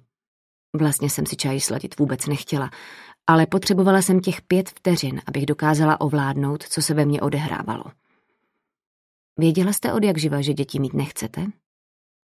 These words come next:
Zeptala jsem se jí a okamžitě jsem toho zalitovala. Nechtěla jsem být osobní. Taková novinářka jsem nebyla. Zahořely mi tváře.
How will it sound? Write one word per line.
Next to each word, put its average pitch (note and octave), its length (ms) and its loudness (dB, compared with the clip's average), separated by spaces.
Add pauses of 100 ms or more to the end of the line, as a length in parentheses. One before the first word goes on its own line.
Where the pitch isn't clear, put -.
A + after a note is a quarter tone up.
Zeptala F3 360 2
jsem F3+ 180 2
se F3+ 140 -2
jí F3+ 260 4
a D3+ 100 2 (100)
okamžitě D#3+ 580 0
jsem C#3 220 -2
toho C#3+ 200 -4
zalitovala. B2 600 -4 (840)
Nechtěla F#3 420 4
jsem D#3 180 2
být C#3+ 160 -2
osobní. C#3 480 -2 (300)
Taková D3+ 320 0
novinářka D3+ 500 2
jsem D3 200 0
nebyla. C#3 380 -2 (760)
Zahořely G#3+ 500 4
mi G3 120 4
tváře. D#3 420 -4